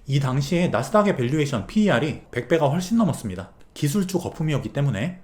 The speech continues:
그리고 글로벌 금융위기 이때는 십오점일 배, 코로나가 터지기 직전 십구점이 배, 그리고 코로나 때 십삼점삼, 그리고 이번 폭락이 일어나기 전에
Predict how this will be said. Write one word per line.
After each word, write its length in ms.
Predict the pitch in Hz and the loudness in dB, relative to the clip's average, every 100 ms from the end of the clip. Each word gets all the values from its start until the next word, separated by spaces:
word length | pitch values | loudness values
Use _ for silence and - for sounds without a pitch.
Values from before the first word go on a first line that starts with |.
| - | -8
그리고 340 | 143 143 208 | -2 2 2
글로벌 340 | 208 151 156 143 | 4 4 4 2
금융위기 500 | 135 160 123 98 - | 0 0 -2 -4 -6
이때는 440 | 123 - 143 185 | -6 -2 0 0
십오점일 560 | 180 165 160 170 143 139 | -2 -6 -6 -4 -4 -4
배, 180 | 90 - - | -6 -10 -8
코로나가 360 | - 190 175 170 | 0 2 2 0
터지기 320 | 190 185 151 | 0 0 -4
직전 440 | - - 117 151 | -10 -2 -2 0
십구점이 640 | 170 - 143 160 147 113 107 | -4 -10 -8 -4 -4 -4 -6
배, 400 | 110 120 180 - - | -4 -2 -4 -8 -16
그리고 600 | - 104 101 160 220 220 - | -8 -6 0 2 2 -2 -12
코로나 360 | - 180 185 139 | -4 0 0 0
때 80 | 147 | -4
십삼점삼, 720 | 139 - 160 143 131 143 139 - - - | -8 -8 -8 -6 -6 -4 -8 -10 -20 -8
그리고 260 | 151 147 | -2 0
이번 240 | 117 135 139 | 2 2 2
폭락이 420 | 202 196 190 147 | 2 2 4 2
일어나기 440 | 120 139 123 123 | 0 2 0 -2
전에 540 | - 117 110 120 180 | -4 -2 0 0 -4